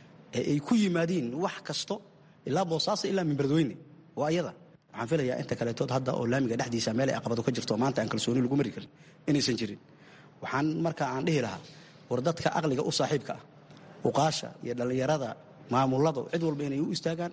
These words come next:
arrinkaasna xal laga gaaro. Xalkana waxaa looga gaari karaa wax wada qabsi iyo iskaashi. Haddii aan la iskaashan, waxba maarata xal lagama gaari karo.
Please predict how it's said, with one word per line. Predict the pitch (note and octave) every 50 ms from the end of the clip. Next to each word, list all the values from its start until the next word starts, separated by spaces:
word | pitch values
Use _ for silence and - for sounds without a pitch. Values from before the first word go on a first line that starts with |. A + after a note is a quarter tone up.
| -
arrinkaasna | - D3+ E3+ F3+ - C3+ B2+ - B2
xal | - D#3 D#3+
laga | D#3+ D#3+ F3 E3+
gaaro. | D#3+ E3+ F3 F3 F3 - - - - - - - - -
Xalkana | - E3+ E3+ - D#3+ D3 D3
waxaa | C3+ B2 C#3
looga | C3+ C3+ D#3 E3 D#3+
gaari | C#3+ D3+ D#3 D3+ C#3
karaa | - C3+ C3+ C3
wax | B2+ A#2 B2
wada | B2+ B2+ C3
qabsi | A#2 E3 E3+ - - - - - - - _ - - - - - - - - - - -
iyo | - A#2+ A#2+ C3 B2+ B2 B2 - -
iskaashi. | - - - - D3+ D3+ C#3+ - - - - - - - - - - - -
Haddii | - G#2+ A#2+ C#3+ -
aan | - C#3 C3
la | B2+
iskaashan, | B2 - - C3 B2+ - - E3 E3 F3 - - - - - - - - - - - - - -
waxba | - G#2+ - C#3 C#3+
maarata | C#3+ C#3 C3 A#2 A2+ -
xal | B2 C#3 A#2+
lagama | A2 A2 A2+ A2
gaari | G2+ A#2 A2 A2
karo. | - - -